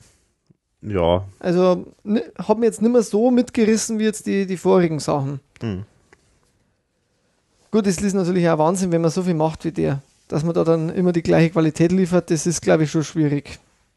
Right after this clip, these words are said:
Speaker 2: Vierundachtzig geht's dann weiter mit einer Single-Auskopplung, äh, Voodoo und Bella Parola aus dem Jahr. Und das ist jetzt auch total interessant,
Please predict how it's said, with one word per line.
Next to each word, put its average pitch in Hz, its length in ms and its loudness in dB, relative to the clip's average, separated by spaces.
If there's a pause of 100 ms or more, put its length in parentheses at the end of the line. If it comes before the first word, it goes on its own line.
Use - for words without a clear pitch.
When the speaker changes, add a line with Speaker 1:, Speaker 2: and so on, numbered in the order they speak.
(760)
Speaker 2:
Vierundachtzig 214 800 0
geht's 202 220 -4
dann 180 220 0
weiter 170 340 2
mit 214 160 2
einer 190 160 0
Single-Auskopplung, 220 960 0
äh, 175 440 -2
Voodoo 220 280 0
und 190 100 -2
Bella 190 240 2
Parola 185 560 0 (100)
aus - 260 -6
dem 170 160 -6
Jahr. 185 340 0 (680)
Und 214 380 -2 (260)
das 220 220 2
ist 208 80 0
jetzt 202 200 -2
auch 160 140 2
total 180 320 2
interessant, 202 540 0